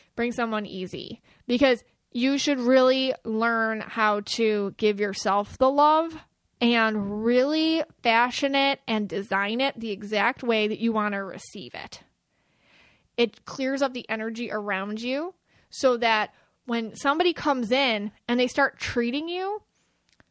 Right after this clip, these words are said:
in a way that you don't like, in a way that's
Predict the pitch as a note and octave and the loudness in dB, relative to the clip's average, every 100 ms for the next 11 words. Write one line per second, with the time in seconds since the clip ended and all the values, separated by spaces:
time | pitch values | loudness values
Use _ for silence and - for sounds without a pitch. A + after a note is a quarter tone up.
0 | _ _ - C4 B3 G#3+ A#3 D4+ C#4 B3+ | _ _ -4 0 0 0 -2 -2 -2 -2
1 | G#3+ - E3 E4+ - - _ _ _ _ | -4 -6 -4 -4 -6 -18 _ _ _ _
2 | _ B3 A#3+ A3 A#3+ C4 | _ 0 2 2 2 -2